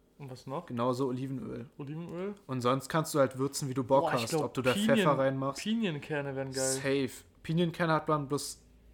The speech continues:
Speaker 2: selten da. Und die meisten haben diesen Zerdrücker nicht da. Wie heißt das?
Speaker 1: Mörser.
Speaker 2: So eine Mörser, genau.
Speaker 1: Alter, ich bin ja so ein, äh, Duden.
Speaker 2: Gönn dir das mal. Ich schick dir ein
Speaker 1: Äh,
Speaker 2: Rezept
Speaker 1: jo,
Speaker 2: dafür.
Speaker 1: gerne.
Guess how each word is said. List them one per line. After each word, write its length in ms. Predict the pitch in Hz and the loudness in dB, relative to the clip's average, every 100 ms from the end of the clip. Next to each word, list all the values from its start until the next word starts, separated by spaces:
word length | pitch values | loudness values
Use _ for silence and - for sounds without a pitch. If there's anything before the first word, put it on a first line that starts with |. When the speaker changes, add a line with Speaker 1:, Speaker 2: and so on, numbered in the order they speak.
| - | -14
Speaker 2:
selten 420 | 139 135 139 143 | 0 2 2 0
da. 420 | 127 123 147 180 - - - - _ _ - | 2 4 4 0 -8 -20 -20 -20 _ _ 0
Und 500 | 143 143 143 - - - | 2 2 -2 -8 -14 -4
die 40 | |
meisten 480 | 131 135 143 - 135 | 2 4 2 -2 -2
haben 280 | 135 139 127 | 0 0 -2
diesen 400 | 127 120 127 120 - | -6 -6 -6 -8 -8
Zerdrücker 640 | - 127 123 143 151 123 | -4 -2 -2 -4 -2 -4
nicht 240 | 120 117 - | -4 -10 -10
da. 220 | 175 123 135 _ _ - | -10 -10 -12 _ _ -10
Wie 120 | 123 | -4
heißt 220 | 131 - | -4 -6
das? 280 | 117 - - _ _ _ | -10 -12 -16 _ _ _
Speaker 1:
Mörser. 340 | 143 139 139 139 | -12 -8 -6 -4
Speaker 2:
So 80 | 127 | -2
eine 240 | 123 127 139 | -4 -6 -2
Mörser, 380 | 127 139 120 | 2 2 2
genau. 340 | 113 120 113 123 _ _ - - | -4 -4 -6 -8 _ _ -20 -14
Speaker 1:
Alter, 380 | 147 147 139 | -10 -6 -4
ich 140 | 139 - | -6 -6
bin 100 | 143 | -6
ja 120 | 143 | -6
so 200 | 139 143 | -4 -4
ein, 240 | 139 139 127 | -6 -10 -6
äh, 440 | 135 135 131 135 | -4 -2 -4 -4
Duden. 420 | 131 147 139 139 - _ _ - | -6 -8 -8 -10 -14 _ _ 0
Speaker 2:
Gönn 160 | 139 | 2
dir 100 | 160 143 | 4 4
das 180 | 131 127 | 2 -2
mal. 260 | 120 120 - _ _ _ _ _ _ _ _ - _ | -4 -6 -10 _ _ _ _ _ _ _ _ -20 _
Ich 80 | - | -10
schick 240 | - 160 156 | -4 -4 0
dir 80 | |
ein 60 | 131 | 0
Speaker 1:
Äh, 80 | 131 | 0
Speaker 2:
Rezept 220 | 131 135 | 2 2
Speaker 1:
jo, 80 | 139 | 4
Speaker 2:
dafür. 320 | 131 123 139 | 2 0 -2
Speaker 1:
gerne. 160 | 151 135 | -2 -4